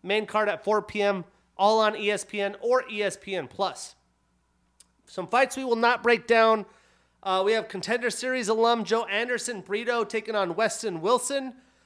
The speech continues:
and Bruno Fietta, who's coming off a, a big win, taking on Nursultan Ruzabov. But we're gonna kick the card off in the prelims. I'm s-, <laughs> I'm still shocked.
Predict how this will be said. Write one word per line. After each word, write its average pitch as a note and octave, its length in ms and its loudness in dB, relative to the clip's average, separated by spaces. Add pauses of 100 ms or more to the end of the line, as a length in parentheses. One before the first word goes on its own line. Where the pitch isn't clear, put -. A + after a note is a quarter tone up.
(160)
and F3+ 160 -6
Bruno A#3+ 380 2
Fietta, A#3 640 0 (180)
who's E3+ 200 -4
coming A3 280 2
off G#3+ 220 6
a, F#3 400 2
a F#3 140 0
big G3+ 240 0
win, A3 360 2 (220)
taking G#3+ 260 -2
on G3+ 240 2 (100)
Nursultan A3 800 0 (140)
Ruzabov. G3+ 800 2 (600)
But A3+ 120 4
we're C4+ 120 8
gonna C4+ 200 8
kick C4 240 2
the A#3+ 80 -2
card A#3 300 8
off A3+ 240 8
in C4 220 2
the B3+ 80 6
prelims. A3+ 760 -2 (480)
I'm E3+ 80 -6
s-, - 240 -6
<laughs> - 80 -8
I'm F#3+ 120 -6
still A3+ 260 0
shocked. G#3+ 440 0